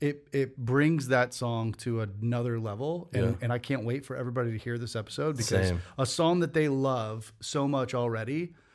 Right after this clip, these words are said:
Speaker 1: now
Speaker 2: Yeah.
Speaker 1: they're gonna love even more because, 'cause they can relate even closer to it.
Speaker 2: Yeah.
Speaker 1: So it's, it's
Speaker 2: It's,
Speaker 1: awesome.
Speaker 2: it's funny, like, w-, when all the TikTok things started happening with Bailey, and I'm so thankful for Bailey because he also had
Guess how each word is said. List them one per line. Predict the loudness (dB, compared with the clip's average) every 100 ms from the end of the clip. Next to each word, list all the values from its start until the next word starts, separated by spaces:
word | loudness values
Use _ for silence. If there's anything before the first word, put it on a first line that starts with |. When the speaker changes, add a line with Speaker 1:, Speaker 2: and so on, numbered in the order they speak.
| -2
Speaker 1:
now | 2 4
Speaker 2:
Yeah. |
Speaker 1:
they're | 4 2
gonna | 0
love | 0 -2
even | -4 -6 -6
more | -4 -6
because, | -6 -6 -8 -8 -16 _ -20 -6
'cause | -4
they | -2 -4
can | -4
relate | -6 -6 -8 -8 -8
even | -6 -6
closer | -6 -8 -10 -12
to | -14 -16
it. | -14 -2
Speaker 2:
Yeah. | 2 2
Speaker 1:
So | 0 -4 -6
it's, | -8 -8 -10 -10
it's | -10 -8 -14 -6
Speaker 2:
It's, | -2
Speaker 1:
awesome. | -2 -4 -6 -4
Speaker 2:
it's | -2 0
funny, | 4 4 4
like, | 2 0
w-, | -6 -12 -14 -18 _ -12
when | -4 -4 -4
all | -2 -2
the | -2
TikTok | -4 -4 -4 -4 -4 -6 -4
things | -4 -2
started | -2 -2 -2
happening | -2 -2 -2 -4
with | -4
Bailey, | -4 -2 -2 -4 -6 -6
and | -4 -2 -4 -6 -12 _ -20 -12 -6
I'm | -4
so | 4 6 6
thankful | 4 0 -6
for | -6 -2
Bailey | 0 0 -2
because | -4 -6 -4
he | -2 -2
also | -2 -4 -2 -2 -4 -12 -20 _
had | -4 -2